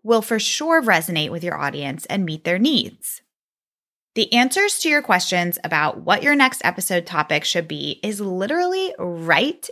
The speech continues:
in front of you in multiple places, actually. You just need to look at it. Sometimes, and I'm guilty of this too, we make things a lot harder than it needs to be.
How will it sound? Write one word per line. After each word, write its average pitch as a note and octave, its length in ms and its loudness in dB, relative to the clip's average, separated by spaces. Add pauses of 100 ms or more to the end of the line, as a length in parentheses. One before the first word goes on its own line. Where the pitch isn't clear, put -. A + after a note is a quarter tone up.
(120)
in C#4 180 8
front F3+ 360 2
of E3+ 180 0
you E3 320 -2 (320)
in B3 240 8
multiple B3+ 480 4
places, B2 440 -2
actually. - 600 -4 (240)
You A#3 160 2
just A#3 340 2
need F#3+ 560 2
to D4 120 -6
look F#4 220 -2
at - 160 0
it. - 200 -4 (640)
Sometimes, G3+ 1000 0
and F3 180 -6
I'm F3+ 160 2
guilty G#3 380 0
of A#3+ 140 2
this D4+ 280 -4
too, G3 500 2 (300)
we C4 180 2
make B3+ 340 4
things D4+ 600 -2
a A#3 100 -2
lot G3 300 4
harder F#3+ 760 2
than G3+ 200 -2
it F3+ 160 0
needs E3 460 -6
to F3 100 -6
be. - 420 -8